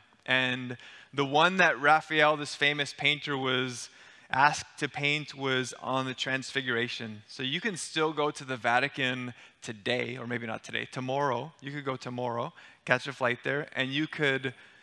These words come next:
see this beautiful painting, which this amazing moment where Jesus and James and John and Peter, who are on the bottom here, are seeing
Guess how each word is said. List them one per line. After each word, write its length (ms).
see 500
this 380
beautiful 560
painting, 480
which 240
this 200
amazing 640
moment 420
where 220
Jesus 960
and 420
James 580
and 160
John 460
and 140
Peter, 440
who 140
are 120
on 140
the 60
bottom 440
here, 460
are 480
seeing 840